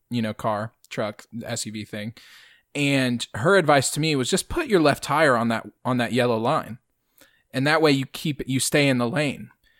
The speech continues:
To my point, when I was fourteen and I said,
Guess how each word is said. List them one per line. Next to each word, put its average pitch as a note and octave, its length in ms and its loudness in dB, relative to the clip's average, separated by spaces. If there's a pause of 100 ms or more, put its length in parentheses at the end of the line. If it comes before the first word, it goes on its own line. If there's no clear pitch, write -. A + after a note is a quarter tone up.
(320)
To - 100 -4
my D3+ 220 4
point, C#3+ 400 0
when C3+ 80 2
I B2+ 100 2
was A#2+ 100 0
fourteen D3+ 540 0
and C#3 100 0
I D#3+ 120 4
said, A#2 540 -2